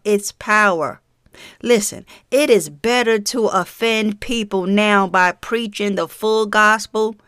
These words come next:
instead of later as they realize they have never heard the full message and will be on their way straight to, to hell and away from God. Mm-hmm.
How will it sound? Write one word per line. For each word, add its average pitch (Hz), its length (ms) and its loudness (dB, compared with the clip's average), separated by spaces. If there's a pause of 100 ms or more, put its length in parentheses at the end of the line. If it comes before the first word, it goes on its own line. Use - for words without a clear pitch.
(200)
instead 214 520 0
of 208 140 -2
later 208 460 2 (160)
as 185 280 -2
they 220 280 2
realize 202 800 2 (280)
they 202 200 6
have 180 280 -2
never 233 460 2
heard 214 400 2
the 185 120 -2
full 220 360 -2
message 202 760 -2 (260)
and 190 340 0
will 233 340 6
be 196 420 2
on 208 380 2
their 202 280 4
way 185 520 4
straight - 800 -4
to, 196 260 0 (240)
to 220 180 0
hell 185 540 -2 (260)
and 202 220 2
away 190 540 4
from 190 280 -4
God. 170 520 -4 (1120)
Mm-hmm. 240 420 -4